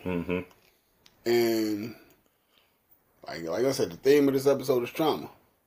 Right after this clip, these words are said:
Speaker 2: Like, this is why I really feel like, as parents,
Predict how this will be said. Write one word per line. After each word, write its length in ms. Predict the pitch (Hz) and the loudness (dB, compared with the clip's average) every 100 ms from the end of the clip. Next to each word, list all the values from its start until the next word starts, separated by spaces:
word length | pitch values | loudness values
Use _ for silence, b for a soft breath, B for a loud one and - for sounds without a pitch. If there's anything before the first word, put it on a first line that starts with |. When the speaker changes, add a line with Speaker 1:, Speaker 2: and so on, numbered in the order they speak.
| _ _ _ - | _ _ _ -12
Speaker 2:
Like, 340 | 98 95 76 - _ _ _ - | -6 -6 -6 -12 _ _ _ -4
this 240 | 165 170 | -2 -2
is 120 | 180 147 | -2 4
why 560 | 151 135 127 113 113 - B B B B _ _ _ _ _ - - | 8 10 8 4 0 -6 B B B B _ _ _ _ _ -20 -6
I 80 | - | -2
really 260 | 117 117 113 | 2 2 0
feel 220 | - 113 | 0 0
like, 680 | 110 107 101 90 - - - _ _ _ _ _ _ _ _ _ _ | 0 -2 -4 -8 -12 -20 -20 _ _ _ _ _ _ _ _ _ _
as 300 | 104 104 101 | 0 2 0
parents, 960 | - - 120 135 135 127 - - - | -6 -2 2 2 4 2 -2 -8 -10